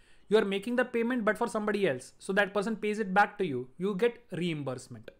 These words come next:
Compensa-, it, it, in, in a way, it does mean compensation, but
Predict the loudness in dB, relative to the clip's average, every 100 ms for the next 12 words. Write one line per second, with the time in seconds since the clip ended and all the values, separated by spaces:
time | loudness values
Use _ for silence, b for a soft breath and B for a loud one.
0 | b b b b b -2 0 -2 0 0
1 | 0 -2 -4 0 -2 -2 -4 -2 0 0
2 | 0 2 4 4 4 0 0 2 0 0
3 | -2 0 -2 -2 -4 -4 -2 0 0